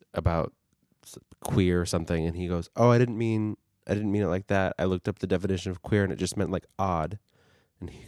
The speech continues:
they were like, "Uh, dude,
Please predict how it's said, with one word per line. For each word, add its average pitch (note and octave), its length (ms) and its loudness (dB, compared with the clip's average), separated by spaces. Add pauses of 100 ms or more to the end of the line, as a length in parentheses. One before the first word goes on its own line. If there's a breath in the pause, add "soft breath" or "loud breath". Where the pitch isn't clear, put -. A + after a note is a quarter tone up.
they F#2 340 -4
were F2+ 100 -2
like, E2+ 280 -4 (140)
"Uh, A2+ 560 4 (380)
dude, D3+ 340 4